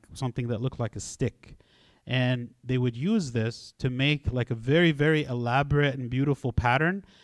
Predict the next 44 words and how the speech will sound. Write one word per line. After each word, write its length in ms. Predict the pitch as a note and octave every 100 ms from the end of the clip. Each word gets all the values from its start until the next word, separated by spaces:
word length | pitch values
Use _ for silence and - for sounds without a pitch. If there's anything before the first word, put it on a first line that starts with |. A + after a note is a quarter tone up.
| _
And 160 | C3 C3+
it's 180 | B2+ -
clear 300 | - F#3 E3
that 180 | C3+ C3
it 60 |
would 120 | B2
take 200 | D3+ C3
days 280 | A2+ C#3+ C#3
and 120 | B2
days 240 | B2+ C3 B2+
and 140 | A#2
days 420 | A2+ B2 A#2 G#2
to 100 | -
make. 440 | A2+ A#2+ F2 - - _ _ _ _ _ -
And 140 | B2
so 180 | D3 C3+
they 160 | C#3
would 140 | C3 C3
make 260 | D#3+ F#3+
it 100 | D3
very, 360 | B2+ C#3 F3+ F#3
very 280 | D#3 D3+ C#3+
carefully 640 | C3 D3 D#3+ - F#2+ E2
until 360 | G2 A#2 C#3+ C3+
finally 440 | - D3+ F3 E3+
this 200 | C#3 B2+
big, 260 | C3 D3+ C3
it's 220 | - - -
very 260 | A#2+ D3+
big, 280 | C3+ D3+ D#3+ - - _ _ _ B2+
uh, 200 | B2 B2
it 140 | C3+
would 140 | C#3 B2+
be 100 | B2
done. 340 | B2+ F#3 G#3+ - _
And 160 | B2+ B2
then 140 | B2+ C3
after 320 | D3+ - D3
they 100 | B2+
make 220 | C#3 -
it, 120 | E3
they 100 | C#3
destroy 420 | B2 - - A2
it. 160 | F2